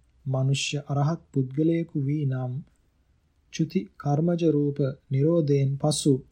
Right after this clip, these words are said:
ඍතුජ රූප කලාප සමූහයක් වූ ශාරීරික ධාතු පමණක් ශේෂ වන බවද,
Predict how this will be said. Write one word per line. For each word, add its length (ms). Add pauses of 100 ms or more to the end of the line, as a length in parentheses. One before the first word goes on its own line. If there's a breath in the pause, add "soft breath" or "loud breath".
(380)
ඍතුජ 400
රූප 320
කලාප 480 (120)
සමූහයක් 840
වූ 240 (200)
ශාරීරික 680
ධාතු 400
පමණක් 500
ශේෂ 360
වන 260
බවද, 400